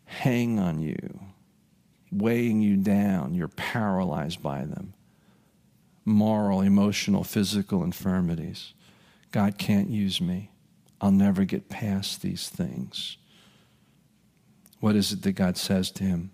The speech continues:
Verse eleven and twelve, the Lord said, "Who gave man his mouth?" Who gave you your mouth, Moses? "Who makes him deaf or mute? Who gives him sight or makes him blind? Is it not I, the Lord? Now go,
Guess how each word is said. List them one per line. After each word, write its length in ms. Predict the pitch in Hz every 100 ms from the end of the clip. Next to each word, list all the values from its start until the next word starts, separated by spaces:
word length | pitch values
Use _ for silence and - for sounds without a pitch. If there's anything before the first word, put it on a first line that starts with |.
| _
Verse 240 | 98 92
eleven 340 | 92 95 92 87
and 140 | 82
twelve, 380 | - 101 95 87
the 60 | 95
Lord 280 | 95 98
said, 260 | - 101 95 - - - - -
"Who 260 | - 147 165
gave 460 | 131 117 120 127 107
man 420 | 107 110 117 113
his 420 | - 110 110 92
mouth?" 960 | 90 90 90 87 78 76 - - - _ _ -
Who 100 | 170
gave 280 | 156 156 135
you 80 |
your 340 | 117 104 123 156
mouth, 380 | 104 78 67 92
Moses? 560 | 85 82 113 - - - _ _ _ _ _ - - -
"Who 120 | 165
makes 320 | 190 190 -
him 140 | 170
deaf 380 | 117 143 160 160
or 80 | 139
mute? 360 | 131 156 165 - - - _ - - _
Who 140 | -
gives 280 | 135 143 127
him 100 | 131
sight 460 | 104 143 143 151 113
or 80 |
makes 340 | 117 120 117 -
him 120 | 113
blind? 520 | 107 120 127 113 95 - - _ _ _ _ _ -
Is 160 | 98 110
it 80 |
not 220 | 110 110 110
I, 200 | 110 117
the 120 | 113
Lord? 360 | 113 120 123
Now 200 | 110 107
go, 500 | 107 113 127 147 165